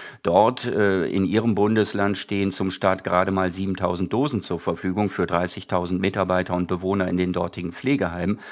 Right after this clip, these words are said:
Also da wird der Vorwurf erhoben, man habe zu wenig bei Bi-, BioNTech und Moderna bestellt,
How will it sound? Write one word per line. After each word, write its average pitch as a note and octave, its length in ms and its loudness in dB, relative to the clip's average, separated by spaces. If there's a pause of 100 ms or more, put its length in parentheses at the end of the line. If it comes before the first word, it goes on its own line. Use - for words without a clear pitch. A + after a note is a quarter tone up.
(300)
Also A2+ 340 6
da G2+ 340 2
wird A#2 240 2
der G#2+ 140 6
Vorwurf A#2+ 540 2
erhoben, A2+ 440 0
man G2+ 220 4
habe G#2+ 340 2
zu C3 380 -2
wenig A#2+ 340 2
bei G2+ 220 4
Bi-, G2+ 260 -2
BioNTech A2 880 4
und F#2 240 -2
Moderna G2 500 2
bestellt, G2 800 2